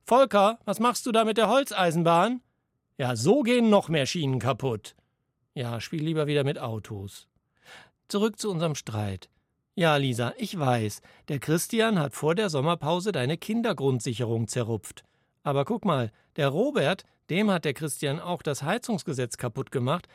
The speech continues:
aber trotzdem hat der Robert das Wachstumschancengesetz vom Christian heile gelassen. Sarah, wo willst du denn hin?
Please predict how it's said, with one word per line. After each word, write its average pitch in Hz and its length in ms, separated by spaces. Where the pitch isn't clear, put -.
aber 123 260
trotzdem 196 640
hat 147 140
der 131 100
Robert 156 440
das 123 180
Wachstumschancengesetz 135 1160
vom 240 160
Christian 233 580
heile 151 320
gelassen. 107 540
Sarah, 190 640
wo 170 120
willst 180 220
du 226 60
denn 180 180
hin? 156 300